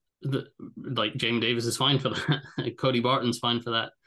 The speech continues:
Cole Holcomb would have been fine if they'd brought him back, but obviously Cody Barton was a lot cheaper, and that's the, the decision they made, and that's, that's fine.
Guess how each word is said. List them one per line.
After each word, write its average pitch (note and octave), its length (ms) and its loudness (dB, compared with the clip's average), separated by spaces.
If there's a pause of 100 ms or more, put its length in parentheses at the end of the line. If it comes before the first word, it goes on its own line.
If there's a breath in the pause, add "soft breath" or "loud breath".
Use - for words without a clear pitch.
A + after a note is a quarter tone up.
(200 loud breath)
Cole C3 160 2
Holcomb C3 320 2
would A#2+ 80 0
have A#2+ 100 -2
been A#2+ 100 -2
fine B2 220 -2
if A#2+ 80 -4
they'd A#2 180 -6
brought B2 160 -2
him A#2 120 -2
back, A#2 200 -2 (120)
but A2 100 -2
obviously G#2+ 380 -6
Cody A2 240 2
Barton G#2+ 260 0
was G#2+ 120 2
a G#2 40 4
lot G#2+ 180 2
cheaper, A#2 320 -2
and A#2 140 0
that's - 220 -4
the, G#2 160 -2 (200)
the G#2 80 -2
decision G#2+ 360 0
they G#2 80 0
made, A2 260 0
and G#2+ 100 -2
that's, - 300 -8
that's G#2+ 220 -4
fine. A2+ 280 0